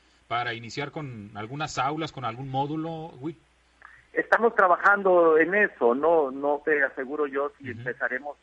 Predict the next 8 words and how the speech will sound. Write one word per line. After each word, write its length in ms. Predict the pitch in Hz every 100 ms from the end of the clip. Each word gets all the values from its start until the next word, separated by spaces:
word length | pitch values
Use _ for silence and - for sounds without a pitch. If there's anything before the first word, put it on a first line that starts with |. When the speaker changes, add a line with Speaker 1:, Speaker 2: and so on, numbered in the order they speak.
| -
Speaker 2:
el 180 | 113 107
año 200 | 123 139 135
que 80 | 160
entra, 400 | 147 147 139 135 _ _ _ _
eh, 120 | 113 113
yo 100 | 139
espero 440 | _ 123 123 139
pues 200 | - 127